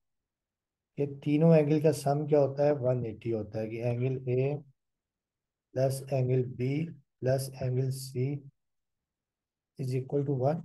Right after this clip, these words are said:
eighty degree। यानी अगर आपको दो angle पता हो तो तीसरा angle हम लोग find कर सकते हैं, ठीक है।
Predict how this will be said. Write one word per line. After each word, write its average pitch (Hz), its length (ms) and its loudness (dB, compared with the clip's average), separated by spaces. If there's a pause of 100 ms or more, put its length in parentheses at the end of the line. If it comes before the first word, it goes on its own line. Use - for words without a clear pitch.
(120)
eighty 117 280 -8
degree। 113 260 -4
यानी 131 160 0
अगर 139 120 2
आपको 131 320 4 (720)
दो 143 280 6
angle 147 300 4
पता 135 220 -2
हो 139 160 2
तो 143 180 -2
तीसरा 127 300 -2
angle 127 180 2
हम 120 160 2
लोग 123 220 -2
find 156 440 -2
कर 113 180 -6
सकते 98 340 -10
हैं, 110 80 -10
ठीक 131 240 -4
है। 170 80 0